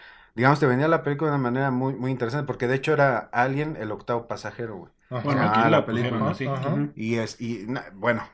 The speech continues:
Speaker 1: ¿qué puedes decir? El, el, lo que comentábamos al principio.
Speaker 2: Tiempo.
Speaker 1: Ese, este, este tipo de, de películas, güey, Terminator, Alien, hasta el día de hoy, güey, se siguen haciendo remakes, se
Speaker 2: Ah,
Speaker 1: siguen
Speaker 2: sí,
Speaker 1: haciendo
Speaker 2: claro.
Speaker 1: referencias,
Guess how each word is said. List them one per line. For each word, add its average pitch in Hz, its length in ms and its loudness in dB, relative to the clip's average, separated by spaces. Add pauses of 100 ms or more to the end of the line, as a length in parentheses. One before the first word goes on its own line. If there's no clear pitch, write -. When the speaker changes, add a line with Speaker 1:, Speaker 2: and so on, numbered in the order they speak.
Speaker 1:
¿qué 131 100 2
puedes 143 280 4
decir? 139 300 0
El, 131 160 0
el, 131 160 0
lo 123 100 2
que 123 120 -6
comentábamos 131 460 2
al 143 100 2
principio. 139 380 -2 (160)
Speaker 2:
Tiempo. 180 220 2
Speaker 1:
Ese, 170 340 6
este, 156 520 2
este 120 760 2 (120)
tipo 139 320 2
de, 104 320 -4
de 107 120 -6
películas, 123 640 -2
güey, 156 260 -8 (180)
Terminator, 110 640 -4
Alien, 131 300 -4 (320)
hasta 117 400 -4
el 117 100 -4
día 180 180 -4
de 185 120 -2
hoy, 156 220 0
güey, 185 280 -10 (200)
se 113 160 -12
siguen 135 280 -4
haciendo 135 360 -2
remakes, 123 560 -2
se - 60 -6
Speaker 2:
Ah, 151 80 -2
Speaker 1:
siguen 131 160 0
Speaker 2:
sí, 123 40 0
Speaker 1:
haciendo 123 260 -2
Speaker 2:
claro. 113 180 0
Speaker 1:
referencias, 131 800 -2